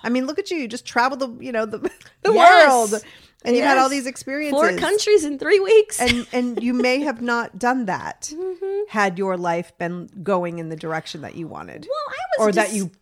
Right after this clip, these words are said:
Speaker 1: pictured, I should say.
Speaker 2: I was discouraged from doing that type of thing.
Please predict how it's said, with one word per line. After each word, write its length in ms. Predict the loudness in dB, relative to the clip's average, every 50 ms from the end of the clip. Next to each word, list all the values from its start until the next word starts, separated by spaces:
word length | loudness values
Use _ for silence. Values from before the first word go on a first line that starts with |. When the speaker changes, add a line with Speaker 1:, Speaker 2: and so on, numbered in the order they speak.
| _ _ -6
Speaker 1:
pictured, 440 | -6 -6 -6 -8 -12 -12 -12 -12
I 80 | -14 -14
should 220 | -14 -14 -16 -16 -16
say. 80 | -16
Speaker 2:
I 300 | -14 -14 -12 -8 -6 -6 -6
was 80 | -6 -8
discouraged 760 | -10 -12 -14 -14 -14 -12 -8 -6 -4 -4 -4 -4 -8 -10 -12
from 240 | -12 -10 -8 -8 -6
doing 360 | -6 -6 -6 -6 -6 -6 -8
that 240 | -8 -8 -10 -10 -12
type 240 | -14 -14 -14 -12 -14
of 80 | -16 -20
thing. 420 | -20 _ -14 -14 -12 -12 -12 -14